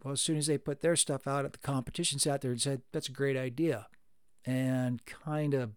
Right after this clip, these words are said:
buried Hexo on that move. That's kinda one of the reasons why they said they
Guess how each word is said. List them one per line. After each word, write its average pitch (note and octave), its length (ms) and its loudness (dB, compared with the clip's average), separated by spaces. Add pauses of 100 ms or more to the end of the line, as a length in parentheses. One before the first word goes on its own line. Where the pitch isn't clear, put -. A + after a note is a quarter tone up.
buried B2+ 540 -2
Hexo B2 420 -2
on A#2 200 -2
that A2 200 -8
move. A2+ 280 -4 (720)
That's D#3 160 2
kinda E3 320 6
one D3+ 360 4
of D3 80 6
the C#3+ 60 4
reasons C3+ 340 2
why C3 200 2
they B2 120 2
said B2 320 4
they B2 180 0